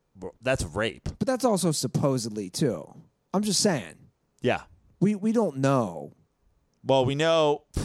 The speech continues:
Speaker 1: again, where there's smoke, there's fire.
Speaker 2: O J
Speaker 1: was a murderer.
Speaker 2: I know.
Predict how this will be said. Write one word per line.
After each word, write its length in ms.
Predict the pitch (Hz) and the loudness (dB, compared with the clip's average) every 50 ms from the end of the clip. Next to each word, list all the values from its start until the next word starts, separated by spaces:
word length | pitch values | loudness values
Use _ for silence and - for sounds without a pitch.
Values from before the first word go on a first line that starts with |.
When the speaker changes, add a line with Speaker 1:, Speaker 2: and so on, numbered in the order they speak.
| - - _ _ _ _ _ _ _ | -8 -10 _ _ _ _ _ _ _
Speaker 1:
again, 380 | - 135 135 156 147 127 98 85 | -6 -4 -2 0 0 0 0 0
where 140 | 95 131 147 | 0 0 2
there's 160 | 156 147 139 | 2 0 0
smoke, 280 | - 135 151 151 117 | 0 0 2 0 2
there's 200 | - 143 117 110 | 2 2 2 2
fire. 420 | - - 131 120 110 90 76 71 - - | 2 2 2 2 2 0 -4 -8 -4 0
Speaker 2:
O 160 | - 185 202 202 | 2 2 2 2
J 360 | 160 147 139 107 87 82 - - - - - - - - - _ _ _ _ _ _ _ _ _ _ _ _ _ _ _ _ _ _ _ _ _ _ _ _ _ _ _ _ _ _ _ _ _ _ _ _ _ _ _ _ - | 0 -2 -2 -2 -4 -8 -14 -18 -20 -20 -20 -20 -20 -20 -20 _ _ _ _ _ _ _ _ _ _ _ _ _ _ _ _ _ _ _ _ _ _ _ _ _ _ _ _ _ _ _ _ _ _ _ _ _ _ _ _ -4
Speaker 1:
was 140 | 120 117 107 | -2 -2 0
a 80 | 110 | -2
murderer. 640 | 85 85 85 92 113 135 143 107 80 73 71 64 - _ - _ | -4 -4 -2 0 0 0 0 0 -4 -10 -12 -12 -16 _ -8 _
Speaker 2:
I 120 | - 147 147 | 0 0 2
know. 280 | 160 156 127 82 - | 2 0 -2 -4 -6